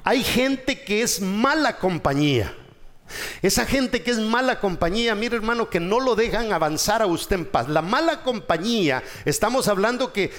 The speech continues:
usted concéntrese que vamos en un viaje. Y como vamos en ese viaje, la gente nos va a querer acompañar en el viaje. Entonces usted no puede llevar en su viaje mala compañía. Y la mala compañía son aquellos que se pueden,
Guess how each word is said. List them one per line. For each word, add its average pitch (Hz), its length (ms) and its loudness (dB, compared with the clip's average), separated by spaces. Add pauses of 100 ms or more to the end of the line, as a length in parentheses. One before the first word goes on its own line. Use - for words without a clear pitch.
(220)
usted 208 360 -2
concéntrese 208 720 0
que 160 80 -2
vamos 180 360 2
en 160 120 0
un 170 160 0
viaje. 131 420 0 (720)
Y 175 100 2
como 165 240 0
vamos 240 340 2
en 185 140 2
ese 208 200 2
viaje, 175 360 2
la 170 120 2
gente 143 300 0
nos 165 160 0
va 139 60 2
a 139 60 -4
querer 147 280 0
acompañar 117 580 -2
en 120 100 -2
el 139 120 0
viaje. 185 420 0 (720)
Entonces 180 360 2
usted 226 220 0
no 247 200 0
puede 294 340 2
llevar 185 340 2
en 233 100 0
su 165 200 -2
viaje 196 320 2
mala 165 380 0
compañía. 185 720 -2 (260)
Y 208 120 -2
la 214 120 2
mala 262 340 0
compañía 220 540 0
son 220 220 0
aquellos 220 440 0
que 180 100 0
se 156 120 0
pueden, 208 360 2